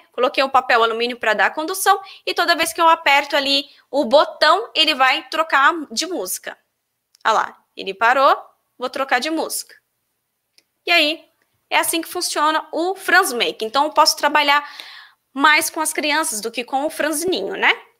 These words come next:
Então, vamos aqui para o próximo. Opa! Bom, e aqui eu vou falar brevemente dos representantes do projeto. Os representantes do projeto são os líderes, né? É, seria o Fábio Souza e eu.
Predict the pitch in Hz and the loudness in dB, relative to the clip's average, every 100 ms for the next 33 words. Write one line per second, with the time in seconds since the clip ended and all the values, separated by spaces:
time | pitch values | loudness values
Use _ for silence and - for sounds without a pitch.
0 | _ - 320 269 247 254 240 226 - 269 | _ -10 -4 -4 -2 -4 -4 -4 0 0
1 | 330 311 339 - 403 381 _ _ _ _ | 0 2 4 2 -4 -8 _ _ _ _
2 | _ _ _ _ _ _ _ _ _ _ | _ _ _ _ _ _ _ _ _ _
3 | _ _ _ _ _ _ _ _ _ _ | _ _ _ _ _ _ _ _ _ _
4 | _ 233 - 622 - _ _ _ _ _ | _ -10 -8 -10 -14 _ _ _ _ _
5 | _ _ _ _ _ _ _ - 320 - | _ _ _ _ _ _ _ 2 2 2
6 | - 403 440 381 415 415 392 370 339 302 | 2 2 2 2 4 4 4 4 4 4
7 | 320 349 359 302 339 - - - 311 - | 0 0 -2 -2 -2 -6 -8 -12 -10 -6
8 | 220 - 302 311 330 311 - 285 285 330 | -6 -4 -4 -4 -4 -4 -4 -8 -2 -2
9 | 285 214 - - - _ - - - - | -2 -4 -4 -8 -20 _ -20 -20 -20 -20
10 | - _ _ 262 339 339 349 381 403 403 | -20 _ _ -4 0 0 -2 0 0 0
11 | - 339 349 285 285 320 - 302 302 240 | -6 -2 -2 2 2 0 -4 -4 -4 0
12 | 294 269 233 233 277 - - 233 - - | 0 2 2 2 0 -2 -6 -6 -4 -4
13 | - - 269 262 269 214 302 - 285 285 | -2 0 0 2 2 0 -2 2 2 2
14 | 320 - 277 285 311 294 285 240 226 | 0 0 2 0 -2 -2 0 2 2